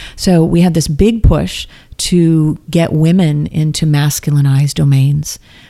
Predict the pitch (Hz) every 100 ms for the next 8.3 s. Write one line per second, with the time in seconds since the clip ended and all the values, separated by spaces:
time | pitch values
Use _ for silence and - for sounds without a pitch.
0 | - - 175 165 208 220 160 170 156 151
1 | - 156 151 143 156 147 - 143 - -
2 | - - - - 156 156 - 156 160 190
3 | 175 156 156 151 156 - - 214 202 165
4 | 156 156 170 - 160 156 147 139 - 151
5 | 165 160 156 156 - 143 147 143 226 277
6 | 185 - 165 - - - - - - 165
7 | 160 180 170 170 - 170 160 151 147 175
8 | 180 165